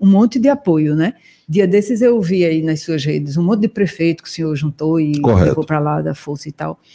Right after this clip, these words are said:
Speaker 1: E, consequentemente, em busca de apoio também pra possíveis reeleições ou reeleição. Isso é um, um meio de fortalecer também o partido e
Speaker 2: É sim.
Speaker 1: aglutinar força.
Speaker 2: É sim, Betânia. E também essas visitas que a gente vai no Palácio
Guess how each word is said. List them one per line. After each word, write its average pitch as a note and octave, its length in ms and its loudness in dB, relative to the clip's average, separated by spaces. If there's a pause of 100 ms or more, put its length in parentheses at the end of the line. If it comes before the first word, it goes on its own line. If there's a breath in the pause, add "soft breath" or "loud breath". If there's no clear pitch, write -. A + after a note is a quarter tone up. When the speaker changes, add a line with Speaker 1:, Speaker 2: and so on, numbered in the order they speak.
(340 loud breath)
Speaker 1:
E, G#3 80 2
consequentemente, B3 1200 2
em A#3 120 4
busca A3+ 300 2
de C4 100 2
apoio B3 340 2
também G#3+ 480 2
pra G3 380 2
possíveis E3+ 480 -2
reeleições G#3 960 2
ou A3 540 2
reeleição. G3 720 0 (320)
Isso F#3 180 -4
é G3 80 2
um, F#3+ 400 0
um F3+ 80 2
meio F3 260 4
de G3 80 0
fortalecer F3 540 -2
também D3+ 300 0
o D3 40 -4
partido D#3+ 560 -2
e D3+ 280 -2 (240)
Speaker 2:
É C3 100 4
sim. C3 120 4
Speaker 1:
aglutinar G3+ 520 4
força. C#3 300 0
Speaker 2:
É - 20 4
sim, B2 160 2
Betânia. G2 560 4
E B2 720 4 (240)
também F#2+ 400 4
essas E2 320 -2
visitas D#2+ 640 0
que - 80 -2
a D#2+ 80 2
gente D#2 180 0
vai D#2+ 140 0
no D#2 100 2
Palácio F2+ 640 -2